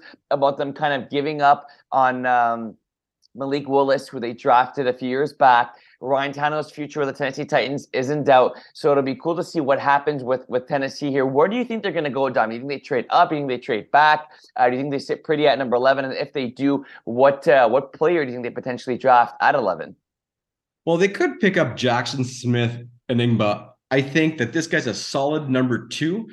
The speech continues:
Speaker 2: I don't know. I know it's funny to say a, a receiver <laughs> to be number two when you're drafting so high, but they do have Tennessee,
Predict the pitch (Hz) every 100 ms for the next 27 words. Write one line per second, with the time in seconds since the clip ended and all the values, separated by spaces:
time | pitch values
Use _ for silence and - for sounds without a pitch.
0 | - - 117 139 165 180 202 196 165 175
1 | 185 - - 139 135 120 123 120 110 101
2 | 110 110 120 123 117 127 147 123 120 120
3 | 127 123 95 - 131 127 113 101 113 113
4 | 120 107 127 107 110 107 113 113 - -
5 | - - _ 127 135 131 - - _ _
6 | _ _ _ _ 143 160 160 180 220 202
7 | 196 190 - _ _ 180 160 156 156 147
8 | 147 147